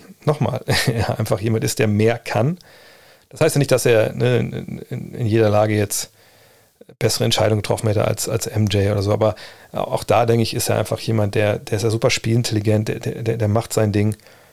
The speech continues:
Nee, ich, ich wäre bei, bei Kevin Durant, so komisch sich das anfühlt. Timo Schuladen fragt, macht, oder machen sich die unterschiedlichen Courtgrößen, äh, zwischen N B A und fieber wirklich bemerkbar im Spiel? Ich habe oft den Eindruck, dass sich,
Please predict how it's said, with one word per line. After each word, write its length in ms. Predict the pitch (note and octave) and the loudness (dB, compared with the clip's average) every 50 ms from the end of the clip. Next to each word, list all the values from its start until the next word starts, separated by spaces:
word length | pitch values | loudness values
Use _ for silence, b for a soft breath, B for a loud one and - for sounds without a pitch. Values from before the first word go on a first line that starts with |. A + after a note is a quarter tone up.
| b b b b - | b b b b 0
Nee, 220 | - A#2+ E3 F#3+ | 2 4 4 4
ich, 180 | B2+ - - - | 4 0 -2 -6
ich 180 | B2 - - | -6 -4 0
wäre 160 | A#2 B2+ C#3+ C#3 | 2 2 2 2
bei, 220 | C#3 C3 C3+ C3+ | 2 0 -2 -2
bei 120 | A#2+ - | -2 -2
Kevin 260 | C3 - C#3+ B2+ B2 A2+ | -2 -2 -2 -2 -2 -2
Durant, 320 | A#2 C3+ C#3+ C3+ - - | -2 -2 -2 -2 -4 -6
so 100 | - A#2+ | -8 -8
komisch 380 | - - - A#2 B2 A#2+ - - | -6 -2 0 0 0 0 -2 -4
sich 100 | A#2+ - | -4 -4
das 140 | A#2+ - | -4 -4
anfühlt. 420 | - A#2 B2 - - - G#2+ - - _ b b b b b b b b b b b b b b b b b _ _ _ _ _ - - | -4 -4 -6 -6 -8 -10 -10 -12 -14 _ b b b b b b b b b b b b b b b b b _ _ _ _ _ -4 0
Timo 280 | - A3 A#3 A#3+ F#3+ | 2 4 4 4 4
Schuladen 560 | - - - A3 B3 A#3 - G#1+ A1 - - | 4 2 0 0 2 2 2 2 2 0 -2
fragt, 380 | - - - - - - - - | -6 -4 -2 -2 -4 -2 -2 0
macht, 500 | B2 D#3 - - - _ - - - - _ - | 0 0 0 -2 -8 _ -14 -14 -14 -14 _ -2
oder 120 | - B2+ A#2 | 0 0 2
machen 300 | C#3+ G#3 - - A3+ G3+ | 2 2 2 2 2 2
sich 180 | D#3+ F#3 - | 2 2 0
die 160 | - - C#3 - | 0 -2 -4 -2
unterschiedlichen 640 | - D#3 - C#3 - - F3+ F3+ - - A#2+ G#2+ | 0 2 2 2 2 0 -2 -2 -2 -2 -2 -2
Courtgrößen, 1080 | - - - C#3 E3+ F#3 - - - G#2 G#2+ G#2 A2 - - D#3 C3+ C#3 D#3 D#3+ E3 - _ _ - | -2 -2 0 2 2 2 0 -4 -2 0 2 2 2 0 -2 -2 -2 -4 -4 -6 -8 -12 _ _ -6
äh, 120 | B2 A#2 - | -6 -4 -4
zwischen 320 | - - C3 - - - | -2 -2 -2 -2 -2 0
N 160 | - - E3+ | 0 2 2
B 140 | D#3 C#3+ C#3 | 4 4 2
A 40 | B2 | 2
und 80 | A#2+ | 0
fieber 340 | - - F3 D#3 C#3 G#2+ F#2+ | -2 -2 0 2 2 2 4
wirklich 280 | A2+ C#3+ - D3+ - - | 2 0 0 0 -2 0
bemerkbar 440 | - G#2+ G2+ A#2 C#3 - - - - | 0 2 2 2 2 2 -2 -4 -2
im 80 | - | -2
Spiel? 320 | - - - - - A2+ - B B B B B B B B B | -6 -6 -6 -6 -8 -8 -10 B B B B B B B B B
Ich 100 | - D3+ | 0 2
habe 100 | C3+ D3 | 2 4
oft 180 | C#3+ E3 - | 2 2 2
den 100 | - E3 | 0 0
Eindruck, 300 | - - C3+ D3 D3+ B2 | 2 2 2 2 2 0
dass 200 | - C#3 A#2+ - | 0 0 0 0
sich, 440 | - C3+ A2+ - - - - - - | -2 -2 -4 -4 -8 -10 -10 -12 -16